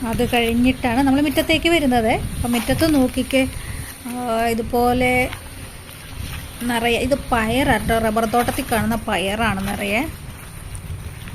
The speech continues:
അതെല്ലാം പെട്ടെന്ന് പെട്ടെന്ന് വളർന്ന് കയറും. അതുപോലെ പുല്ല്, ഇപ്പം മഴയില്ലാത്തതുകൊണ്ടാണ്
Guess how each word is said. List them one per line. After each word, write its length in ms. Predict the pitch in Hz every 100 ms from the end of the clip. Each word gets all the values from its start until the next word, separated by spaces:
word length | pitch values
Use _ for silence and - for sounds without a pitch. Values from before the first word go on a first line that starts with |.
| 247
അതെല്ലാം 340 | 233 240 254 254
പെട്ടെന്ന് 480 | 247 - - 285 294
പെട്ടെന്ന് 260 | 247 240 262
വളർന്ന് 260 | 233 214 233
കയറും. 320 | 226 208 208 330 - - - - - - - - - - - - - - - - - - - - - - - - - - -
അതുപോലെ 280 | 302 277 339 339
പുല്ല്, 160 | 294 269
ഇപ്പം 140 | 262 277
മഴയില്ലാത്തതുകൊണ്ടാണ് 960 | 220 226 294 262 277 285 302 311 320